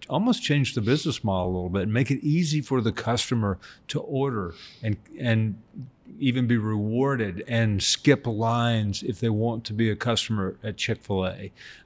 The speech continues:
Uh, that is a change in methodology that I think reflects where the whole marketplace is going. If we don't have that,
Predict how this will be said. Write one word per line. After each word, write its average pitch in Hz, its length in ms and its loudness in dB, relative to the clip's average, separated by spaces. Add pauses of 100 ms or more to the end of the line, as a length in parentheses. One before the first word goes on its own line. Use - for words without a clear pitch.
Uh, 113 160 0 (140)
that 143 280 2
is 156 200 0
a 123 60 -4
change 139 520 0
in 120 80 2
methodology 120 840 0
that 107 100 0
I 113 120 2
think 123 220 -2
reflects 117 460 -2
where 123 100 0
the 110 80 2
whole 117 140 2
marketplace 104 720 -2
is 98 80 -6
going. 98 260 -4
If - 160 -6
we 135 140 0
don't 151 240 0
have 123 300 0
that, 202 360 -2